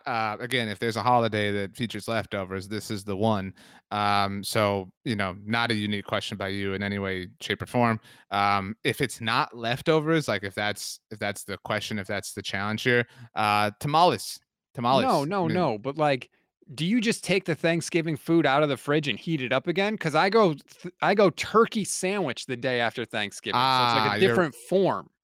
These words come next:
Speaker 1: you're Ross Gellering this thing up, right? Like, the, the moist maker is in between, the bread soaked in gravy. Um,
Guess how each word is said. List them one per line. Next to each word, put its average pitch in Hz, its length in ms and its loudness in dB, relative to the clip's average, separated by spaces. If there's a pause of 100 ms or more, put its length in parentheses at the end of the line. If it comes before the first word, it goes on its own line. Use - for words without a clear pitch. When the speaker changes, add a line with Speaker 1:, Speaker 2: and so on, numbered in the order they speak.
(100)
Speaker 1:
you're 123 160 0
Ross 127 400 2
Gellering 123 600 2
this 98 200 -6
thing 95 240 -10
up, 87 280 -12
right? 104 240 -4
Like, 101 340 -8
the, 98 480 -6
the 110 140 -6
moist 127 360 2
maker 110 420 0
is 95 140 -4
in 107 120 -2
between, 101 480 -2
the 95 80 -6
bread 104 260 0
soaked 104 380 -4
in 98 140 -6
gravy. 101 440 -2 (340)
Um, 113 640 2